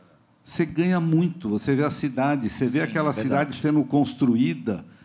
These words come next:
Speaker 1: é, passo a passo, a, as avenidas do Rini levantando os tapumes. A, nós que trabalhamos com eventos, pra mim, isso é muito importante.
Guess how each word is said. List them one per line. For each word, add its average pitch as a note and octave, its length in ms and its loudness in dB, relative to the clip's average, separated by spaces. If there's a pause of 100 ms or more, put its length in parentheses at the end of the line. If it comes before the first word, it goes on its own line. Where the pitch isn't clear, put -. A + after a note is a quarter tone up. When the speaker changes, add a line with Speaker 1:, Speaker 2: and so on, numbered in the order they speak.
(160)
Speaker 1:
é, A#2+ 160 -2
passo C3+ 500 -4
a B2 40 -6
passo, B2 580 -6 (320)
a, A#2 280 -4
as G#2 80 -2
avenidas C3+ 600 2
do C3+ 160 0
Rini C3 560 2 (260)
levantando B2+ 800 2
os B2 120 2
tapumes. C3 580 0 (200)
A, A#2+ 140 -4
nós D#3+ 340 0
que - 60 -14
trabalhamos B2+ 480 2
com A2+ 160 -4
eventos, B2 500 -2
pra A#2 280 -8
mim, D#3+ 400 0
isso F#3 340 -4
é E3+ 60 -2
muito E3 300 0
importante. D3 540 -6